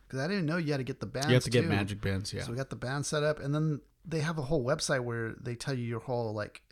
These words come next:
Speaker 1: itinerary, like, basically of what you're
Speaker 2: Mm-hmm.
Speaker 1: gonna do and, or how you're gonna spend your time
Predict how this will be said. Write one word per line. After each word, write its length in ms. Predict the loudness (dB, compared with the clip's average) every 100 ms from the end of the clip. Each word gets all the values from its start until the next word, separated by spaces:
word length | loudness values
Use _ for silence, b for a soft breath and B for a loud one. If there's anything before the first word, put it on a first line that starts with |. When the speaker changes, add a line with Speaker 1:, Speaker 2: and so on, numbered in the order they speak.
| -20 _ _ _ _ -12
Speaker 1:
itinerary, 580 | -6 -4 -2 -2 -4 -6
like, 200 | -8 -8
basically 480 | -8 -8 -8 -8
of 100 | -4
what 160 | -2 2
you're 80 | 2
Speaker 2:
Mm-hmm. 100 | 2
Speaker 1:
gonna 80 | -2
do 180 | -2 -2
and, 160 | -4 -6
or 160 | -4 -4
how 160 | -4
you're 160 | -2 -2
gonna 140 | -4
spend 240 | -4 -6 -8
your 80 |
time 580 | -8 -8 -6 -4 -4 -6